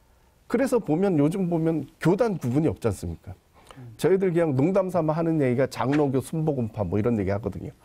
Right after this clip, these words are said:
<laughs> 교단은 장로교인데 가서 목회하는 걸 보면 다 순복음이다 이거죠. 예. 그러니까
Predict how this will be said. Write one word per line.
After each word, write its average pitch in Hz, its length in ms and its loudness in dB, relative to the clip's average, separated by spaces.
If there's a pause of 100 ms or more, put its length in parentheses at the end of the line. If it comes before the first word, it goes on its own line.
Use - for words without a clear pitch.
(240)
<laughs> - 680 -6
교단은 220 420 4
장로교인데 170 600 2
가서 165 260 -2
목회하는 180 420 0
걸 165 120 0
보면 135 280 0
다 110 120 -2 (120)
순복음이다 113 720 0
이거죠. 92 380 -12 (460)
예. 101 220 0 (320)
그러니까 160 220 -4